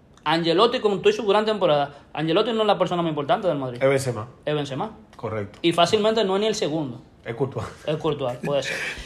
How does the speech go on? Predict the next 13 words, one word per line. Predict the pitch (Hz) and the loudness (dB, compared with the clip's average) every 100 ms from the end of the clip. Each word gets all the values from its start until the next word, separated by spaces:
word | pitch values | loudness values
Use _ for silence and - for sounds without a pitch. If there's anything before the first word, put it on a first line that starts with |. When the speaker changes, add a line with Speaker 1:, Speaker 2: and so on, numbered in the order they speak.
| 151 139 | -2 0
Speaker 2:
Eh. | 151 - - | -2 -4 4
Speaker 1:
Y | |
así | 175 175 208 | 6 8 6
te | 208 | 6
puedo | 214 | 6
mencionar | 214 202 202 | 4 2 2
muchos | 208 202 170 | 2 0 0
ejemplos. | 151 135 135 170 | 0 -4 -4 4
Pero | 170 170 | 4 6
cuando | 175 180 175 | 4 4 2
tú | 175 226 233 | 2 0 6
te | 262 | 6
das | 233 247 285 262 - | 8 6 4 2 -10